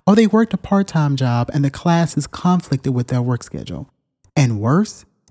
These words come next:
if you missed any of the classes, you know, because of the valid issues I just said, then you were at risk of not receiving the benefits at all. Oh, and if you had an interview at the same time the classes were scheduled,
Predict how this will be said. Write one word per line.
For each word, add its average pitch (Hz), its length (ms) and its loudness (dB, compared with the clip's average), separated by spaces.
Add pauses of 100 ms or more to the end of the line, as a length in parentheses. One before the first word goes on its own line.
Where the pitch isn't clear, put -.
if 180 180 0
you 208 100 4
missed 151 540 2
any 175 200 2
of 175 100 0
the 180 60 0
classes, 175 600 -2
you 165 140 2
know, 113 180 2
because 120 240 -2
of 117 80 -2
the 110 80 -2
valid 117 360 -2
issues 117 360 -2
I 107 80 -2
just - 440 -6
said, 139 300 -2 (340)
then 175 180 4
you 214 100 4
were 196 100 2
at 143 240 0
risk 143 280 -2
of 127 60 0
not 131 240 0
receiving 127 400 -2
the 120 60 -2
benefits 117 460 -4
at 87 100 -6
all. - 260 -12 (500)
Oh, 147 180 2
and 123 120 0
if 123 120 -4
you 135 100 2
had 131 200 0
an 120 120 0
interview 135 400 0
at 143 80 0
the 127 80 -4
same 123 400 0
time 127 460 0
the 147 80 0
classes 147 360 -2
were 147 80 -2
scheduled, 151 480 -2